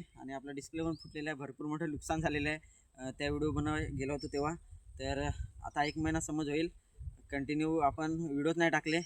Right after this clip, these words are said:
आता भरपूर दिवस तो आपण एक वाईल्डमॅनचा टाकला होता, तो त्या व्हिडिओ टाकला आणि त्याच्यानंतर आपण व्हिडिओज नाही टाकला म्हणजे. तर आता सध्या finally आपण नवीन डिस्प्ले ऑर्डर केलेला आहे. आता,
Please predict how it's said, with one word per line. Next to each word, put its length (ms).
आता 200
भरपूर 300
दिवस 180
तो 100
आपण 300
एक 200
वाईल्डमॅनचा 540
टाकला 260
होता, 180
तो 260
त्या 100
व्हिडिओ 200
टाकला 260
आणि 140
त्याच्यानंतर 480
आपण 180
व्हिडिओज 260
नाही 120
टाकला 260
म्हणजे. 260
तर 260
आता 260
सध्या 280
finally 360
आपण 200
नवीन 460
डिस्प्ले 340
ऑर्डर 240
केलेला 340
आहे. 140
आता, 320